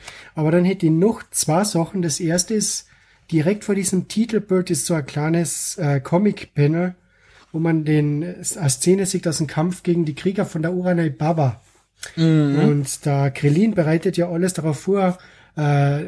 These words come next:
Speaker 1: das Oberteil von der Bulma runterzureißen, damit die Blutfontäne vom Herr der Schildkröten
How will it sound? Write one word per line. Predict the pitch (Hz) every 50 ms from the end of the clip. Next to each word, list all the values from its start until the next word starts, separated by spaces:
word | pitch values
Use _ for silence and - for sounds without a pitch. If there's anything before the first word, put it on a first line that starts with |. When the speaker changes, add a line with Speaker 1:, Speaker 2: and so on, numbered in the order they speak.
| 190 165
Speaker 1:
das | 147 151 143 135 -
Oberteil | 208 175 175 185 180 180 - 160 151 151
von | 143 - - 151 147
der | 143 139 131
Bulma | 131 - 180 190 202 190 165
runterzureißen, | 143 175 202 208 185 170 - - 143 147 151 151 151 165
damit | 160 151 156 156 139
die | 156 135
Blutfontäne | 127 160 196 208 202 - - 170 160 151 - 156 160 165 170 156
vom | - - 151 147 139 135
Herr | 135 147 151
der | 156 147
Schildkröten | 135 - 180 185 185 - - - 160 156 - 160 156 156